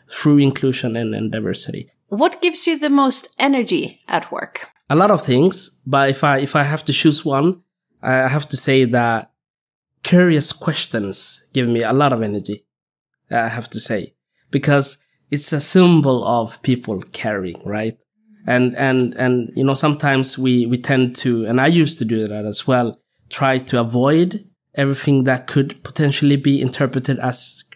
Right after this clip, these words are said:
Speaker 1: critic, right? But as of today, I really, really appreciate when I go into a meeting with, with some, with an executive and, and talk about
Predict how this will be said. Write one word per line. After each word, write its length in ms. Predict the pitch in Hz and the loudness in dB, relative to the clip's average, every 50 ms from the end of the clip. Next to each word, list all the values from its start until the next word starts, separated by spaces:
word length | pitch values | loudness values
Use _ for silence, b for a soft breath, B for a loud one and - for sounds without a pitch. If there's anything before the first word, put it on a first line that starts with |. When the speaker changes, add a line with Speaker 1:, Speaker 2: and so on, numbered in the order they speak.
| - - | -20 -12
Speaker 1:
critic, 680 | - - 151 143 143 - 170 180 180 175 - - - _ | -4 -4 -2 -2 -2 -2 -4 -4 -4 -6 -12 -20 -14 _
right? 320 | - 120 127 151 185 b b b b | -4 -2 -2 -2 -2 b b b b
But 260 | - 139 131 131 123 - | 0 2 2 2 2 0
as 140 | 143 143 | 0 0
of 120 | 151 135 - | -2 -2 -2
today, 220 | - 151 180 175 | 0 2 2 4
I 60 | 151 | 4
really, 280 | 135 135 143 156 160 143 | 2 2 2 2 4 4
really 240 | 131 135 127 123 120 | 2 2 2 2 0
appreciate 640 | 110 - - - 151 143 - - - 135 117 113 107 | -2 -4 -2 -2 -2 0 0 -2 0 0 0 0 0
when 160 | 107 117 117 | 0 0 0
I 80 | 117 113 | 0 0
go 180 | 107 113 120 | 0 0 0
into 320 | 127 135 131 123 127 - 127 | 2 2 2 2 0 0 0
a 40 | 117 | 0
meeting 440 | 120 117 120 113 113 113 110 110 | 2 2 2 0 0 0 0 0
with, 180 | 110 113 110 110 _ _ | 0 -2 -2 -4 _ _
with 100 | - - | -10 -6
some, 320 | - - 143 135 127 120 - | -4 -2 0 0 0 0 0
with 160 | 131 143 131 | 0 0 0
an 280 | 135 131 127 123 123 131 | 0 0 0 0 0 0
executive 640 | 127 131 - 139 127 127 - 131 123 120 120 117 120 | 0 0 -2 -2 -2 -2 0 0 2 2 2 0 0
and, 160 | 117 110 120 | -2 -2 -4
and 100 | 123 123 | -4 -2
talk 240 | - 139 135 135 - | -2 -2 -2 -2 -4
about 420 | 123 117 123 120 117 110 B B | -2 -2 0 0 -2 -2 B B